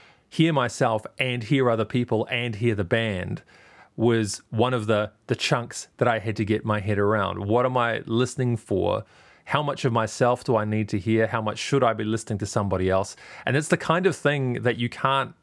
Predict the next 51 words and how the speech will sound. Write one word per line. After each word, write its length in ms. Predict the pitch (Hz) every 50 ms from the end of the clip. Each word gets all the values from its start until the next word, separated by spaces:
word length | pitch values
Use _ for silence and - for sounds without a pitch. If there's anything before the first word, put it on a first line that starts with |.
| _ _
necessarily 640 | - 135 131 - 123 107 - 143 131 127 123 113 113
learn 240 | 110 110 110 110 110
out 160 | 107 104 104
of 100 | 101 95
a 60 | 101
book. 360 | 87 90 131 123 117 - - -
You 160 | - 110 104 101
have 220 | 110 120 117 -
to 80 | - 117
find 340 | - - 123 113 107 101
a 40 | 101
feel 580 | - - - 131 127 127 123 113 104 98 98 - _ _ - - - _ _
for 420 | _ - - 160 143 123 104 92 85
it. 80 | - - _ _ _ - - - - -
And 100 | 143 127
so 100 | - 156
that's 220 | 147 165 170 - -
my 120 | 151 147
application 520 | 139 - 131 - - 123 120 - - 113
of 100 | 107 98
that 160 | 98 101 95 95
as 140 | 92 90
well 180 | 104 104 90 82
for 160 | - - 113
chunking. 380 | - - 113 101 98 - 95 92
It's 160 | 90 - -
not 140 | 123 120 -
just 180 | 120 107 -
an 120 | 117 104 -
academic 560 | 113 117 - - 95 95 107 101 95 - -
thing. 200 | - - 98 92
It 140 | 95 - -
can 100 | - 107
also 220 | 101 95 - - 101
be 160 | - 98 98
for 140 | - - 101
music. 360 | 110 120 120 113 123 - -
It 60 | _
could 100 | - 160
be 120 | 156 139
for 120 | 123 - 123
learning 240 | 120 123 117 117 107
how 120 | 113 107
to 40 | 104
ride 240 | 98 101 95 92 90
a 40 |
bike, 360 | 82 - 98 85 90 - - - - - - - - - - _
uh, 320 | 101 95 92 90 87 87 -
anything 360 | - 113 113 101 - 101 92
like 220 | 90 87 87 -
that. 240 | - 87 87 - -